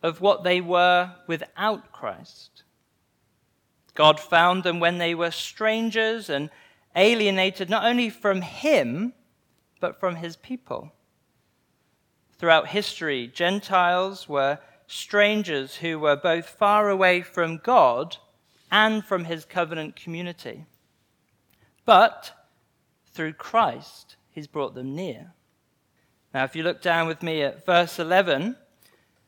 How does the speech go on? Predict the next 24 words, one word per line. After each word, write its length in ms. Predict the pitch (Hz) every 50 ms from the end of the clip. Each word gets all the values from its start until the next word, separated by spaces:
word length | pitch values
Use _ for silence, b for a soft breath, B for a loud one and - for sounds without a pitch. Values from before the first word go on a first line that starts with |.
| _ - 185
we 60 | 185
see 320 | - - - 254 254 262
how 260 | 226 202 202 190 190
Paul 760 | 185 - - - - 262 254 208 151 131 123 123 135 165 170 -
gives 320 | _ 196 190 185 170 180
us 280 | 180 175 180 170 - 175
an 140 | 160 165 -
insight 680 | - 226 240 240 226 - - 151 123 120 123 135 165 - _ _ _
that 200 | 170 160 - 156
the, 320 | 151 156 151 151 147 147
the 120 | 143 147 139
Christians 720 | - - - 202 202 - - - 190 190 202 214 214 -
in, 320 | 170 143 139 135 135 139 -
in 140 | - 147 139
Ephesus, 640 | 147 151 156 - 160 147 - - 131 143 175 - - _ _
the 80 | 147
Gentiles, 720 | 139 - 160 151 160 165 - 165 143 131 131 139 156 - 160
are 80 | 156
called 560 | - - - - 180 180 180 180 180 185 - b b b b b b b
the 220 | - 180 175 - - 196
uncircumcision 1500 | 202 220 226 226 226 233 - - - 214 208 202 202 - - 185 180 175 - - 185 160 147 123 110 113 139 185 202 196 - _ _ _ _ _ _ _ _ _
by 540 | - 170 170 175 175 175 175 170 175 175 175 175 208 208 147
the 120 | 156 160
circumcision. 1080 | - - - - 190 196 190 190 - 143 139 127 - 127 120 117 117 113 - 143 165